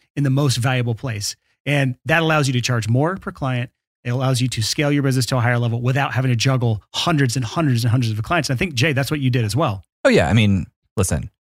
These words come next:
Speaker 2: it's easier to sell to people who have money. And also, sometimes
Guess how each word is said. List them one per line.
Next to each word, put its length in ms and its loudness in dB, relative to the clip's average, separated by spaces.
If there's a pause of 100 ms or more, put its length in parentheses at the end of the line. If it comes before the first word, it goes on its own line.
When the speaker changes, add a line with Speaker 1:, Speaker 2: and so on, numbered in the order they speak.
(400)
Speaker 2:
it's 160 0
easier 280 2
to 60 4
sell 200 2
to 60 2
people 300 0
who 80 2
have 140 2
money. 300 -6 (540)
And 440 2
also, 480 2 (500)
sometimes 800 0